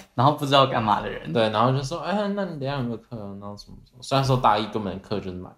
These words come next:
Speaker 1: 嗯哼。
Speaker 2: 哎，有满吗？
Speaker 1: 蛮多的啦。
Speaker 2: 哦，对。
Speaker 1: 好，反正就是他们，反正就是，就很明显也可以看出来他们是大一啦，因为好像也只有大一才会这样子。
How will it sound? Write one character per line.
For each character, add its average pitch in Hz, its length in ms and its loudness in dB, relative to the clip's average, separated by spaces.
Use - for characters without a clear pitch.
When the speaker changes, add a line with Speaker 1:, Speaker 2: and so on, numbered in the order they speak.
Speaker 1:
嗯 127 180 4
哼。 131 340 0
Speaker 2:
哎， 151 220 0
有 107 140 -2
满 98 260 -4
吗？ 104 80 -14
Speaker 1:
蛮 117 220 -2
多 123 160 -2
的 - 120 -10
啦。 - 260 -12
Speaker 2:
哦， - 180 -18
对。 - 120 -20
Speaker 1:
好， - 100 0
反 110 200 0
正 120 80 2
就 127 60 4
是 123 60 4
他 123 100 4
们， 113 300 -2
反 117 180 6
正 139 120 6
就 135 100 2
是， 131 480 4
就 175 120 8
很 160 140 4
明 107 160 -2
显 120 160 2
也 101 60 -2
可 117 60 0
以 120 40 0
看 123 220 2
出 120 100 -4
来 110 80 2
他 104 60 0
们 101 100 -4
是 101 60 -10
大 104 180 4
一 101 220 -8
啦， 101 320 -8
因 135 80 -6
为 123 60 2
好 117 100 2
像 120 100 2
也 113 80 2
只 101 80 -4
有 107 80 -2
大 104 180 6
一 104 60 -2
才 104 100 -2
会 104 100 -2
这 101 100 -2
样 104 200 -4
子。 - 140 -10